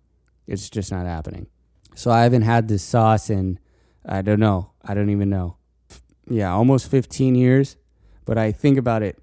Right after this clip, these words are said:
constantly. Like, that's how good this sauce is. And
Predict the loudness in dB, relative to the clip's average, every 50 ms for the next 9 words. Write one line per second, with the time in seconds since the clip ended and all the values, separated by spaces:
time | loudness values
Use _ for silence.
0 | _ -20 -14 -8 -4 0 0 0 -2 -2 -6 -8 -8 -8 -8 -12 -12 -14 _ _
1 | _ _ _ _ _ _ -4 -2 -2 0 0 0 0 0 0 0 0 2 0 0
2 | 0 -2 -4 -4 -4 -6 -6 -6 -6 -8 -12 -14 -16 -18 -20 -20 _ _ _ _
3 | _ _ _ _ _ _ _ _ _ _ _ _ _ _ _ _ _ _ -2 0
4 | 2 2 2 2 0 0 -2 -6